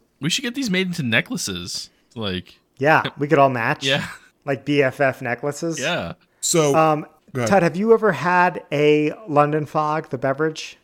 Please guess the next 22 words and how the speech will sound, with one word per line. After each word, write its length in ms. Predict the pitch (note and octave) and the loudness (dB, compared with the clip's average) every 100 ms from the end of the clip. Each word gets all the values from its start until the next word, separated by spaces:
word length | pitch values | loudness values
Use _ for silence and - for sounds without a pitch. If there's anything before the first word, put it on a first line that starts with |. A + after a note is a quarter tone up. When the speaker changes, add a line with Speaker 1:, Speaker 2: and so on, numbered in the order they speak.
| - | -8
Speaker 3:
No. 360 | B2 A#2 G2 - _ _ _ _ _ _ _ - | -4 -2 -4 -8 _ _ _ _ _ _ _ -6
Speaker 2:
Now, 400 | D#3+ B2+ C3 - - | -2 0 -2 -8 -6
um, 320 | D3+ C#3 B2+ | 0 2 4
Speaker 3:
I 60 | C3+ | 4
know 140 | D#3+ | 4
it's 140 | G3 D3 | 2 0
a 20 | |
Speaker 2:
it 60 | D3+ | 4
Speaker 3:
Coke 100 | D3+ | 6
Speaker 2:
is 160 | D#3+ C#3 | 6 6
Speaker 3:
company, 340 | A#2+ G#2+ A2 | -2 -2 -4
is 120 | G2+ | -4
it 80 | G#2 | -4
not? 240 | G#2+ D3+ - _ _ _ | -6 -6 -8 _ _ _
London 360 | A2 B2+ C3 B2 | -2 -2 -2 -4
Fog? 480 | B2+ B2 C3+ C#3+ D3+ _ _ _ _ _ _ _ _ _ _ _ _ - | -2 -2 0 -4 -8 _ _ _ _ _ _ _ _ _ _ _ _ -6
Speaker 2:
I 120 | E3 | -4
think 320 | - D4+ D4 B3 | -2 -4 -6 -12
it, 360 | B3 - - | -12 -12 -8
perhaps, 520 | F3 D#3+ C3+ C#3 - | -4 0 0 -2 -10
but 520 | - C#3+ B2+ - - B2 | -2 -2 -2 -6 -12 -4
the, 260 | C#3 D#3+ | -4 -4